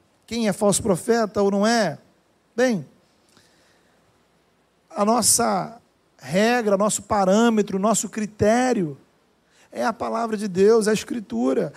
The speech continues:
Falsos profetas não têm compromisso com o Evangelho. O foco da mensagem deles não é o relacionamento com Deus através de Jesus. São palavras bonitas, mas que não falam de pecado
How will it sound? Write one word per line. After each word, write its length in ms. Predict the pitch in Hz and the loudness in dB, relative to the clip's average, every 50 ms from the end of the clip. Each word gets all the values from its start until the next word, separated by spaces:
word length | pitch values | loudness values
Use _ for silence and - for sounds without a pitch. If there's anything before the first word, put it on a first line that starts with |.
| - - - | -18 -20 -20
Falsos 500 | _ - - 240 262 285 247 - 262 202 | _ -2 2 4 4 4 4 2 0 -4
profetas 680 | - 240 226 202 165 - - 233 233 247 226 254 226 202 | 2 4 4 2 2 2 2 2 2 2 2 0 -2 -2
não 180 | 220 233 233 226 | 0 -2 -2 -2
têm 160 | - 240 240 | -2 -4 -6
compromisso 640 | 220 240 240 240 240 247 233 233 240 254 - - 240 | -2 -4 -4 -2 0 0 0 0 0 -2 -2 -4 -6
com 200 | - 247 247 247 | -4 -2 2 4
o 60 | 247 | 4
Evangelho. 840 | 240 214 240 240 208 170 185 196 214 233 240 247 240 220 170 147 - _ _ _ _ _ _ _ _ _ _ _ - - - - - | 4 4 4 -2 0 0 0 0 2 0 0 -2 -4 -6 -8 -12 -14 _ _ _ _ _ _ _ _ _ _ _ -20 -20 -14 0 4
O 100 | 247 226 | 4 4
foco 960 | - - - - - 240 254 277 285 - - - - 240 233 202 160 135 - - - - | 4 2 -8 0 4 4 6 6 4 2 -2 -6 0 4 4 4 4 4 0 -8 -14 0
da 160 | - 247 262 | 2 2 2
mensagem 720 | 254 254 247 220 - - - 240 254 233 185 233 220 202 | 4 2 0 0 0 2 4 4 4 4 2 2 0 0
deles 540 | 175 175 202 226 247 262 247 233 220 196 170 | 2 4 6 8 8 8 6 4 0 -2 -2
não 340 | 208 214 269 285 269 247 233 | -2 0 0 2 2 2 2
é 400 | 233 247 262 269 262 240 196 - - - - - | 4 4 4 4 4 4 2 2 -2 -14 -12 0
o 220 | - 254 277 285 269 | 4 6 8 8 6
relacionamento 1200 | 226 233 262 262 254 247 233 - - - 254 262 254 247 226 214 208 220 254 269 269 254 277 254 | 6 6 6 6 6 4 2 2 0 4 4 4 4 4 2 2 2 2 2 2 2 2 0 0
com 260 | - 247 240 220 208 | 4 4 4 4 2
Deus 340 | 175 220 240 254 269 269 226 | 2 4 6 6 6 6 4
através 440 | 262 226 247 240 220 208 254 254 240 | 2 2 2 2 4 4 2 2 2
de 80 | 233 | 2
Jesus. 520 | 226 247 233 190 170 214 277 311 277 196 - - - - - | 0 2 0 0 0 0 0 0 0 0 -2 -8 -14 -16 -10
São 180 | - - 302 302 | 0 0 0 2
palavras 440 | - 285 269 285 302 294 302 277 | 2 2 4 4 4 4 4 2
bonitas, 800 | 262 285 311 285 294 311 330 311 - - 285 262 233 190 - - - - - - | 4 2 2 4 6 4 4 4 4 4 4 4 4 2 -2 -8 -10 -14 -16 -4
mas 240 | - 277 294 - - | 0 2 2 2 2
que 80 | - | 2
não 180 | 302 311 302 269 | 2 4 4 4
falam 580 | 190 - - 269 294 311 311 320 302 302 302 285 | 2 0 2 4 4 6 4 4 4 4 2 2
de 100 | 262 226 | 0 -2
pecado 840 | - 285 247 - - 247 254 262 262 254 247 220 180 160 143 - | 0 0 0 2 2 2 4 4 4 4 2 0 -2 -10 -16 -18